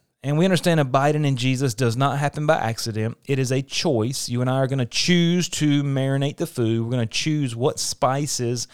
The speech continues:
we want to put in there. We're gonna choose how long we want that meat to sit, whether it's gonna be an hour, whether it's gonna be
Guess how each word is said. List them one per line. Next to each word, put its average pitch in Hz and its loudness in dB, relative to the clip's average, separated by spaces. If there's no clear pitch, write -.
we 139 2
want 135 2
to 139 -2
put 120 -4
in 147 0
there. 117 2
We're 120 -2
gonna 139 -2
choose 165 0
how 147 -2
long 151 0
we 135 0
want 123 -2
that 127 2
meat 123 -4
to 117 -8
sit, - -2
whether 123 0
it's 110 -4
gonna 117 -4
be 107 -4
an 101 -6
hour, 151 2
whether 127 2
it's 101 -8
gonna 113 -6
be 113 -4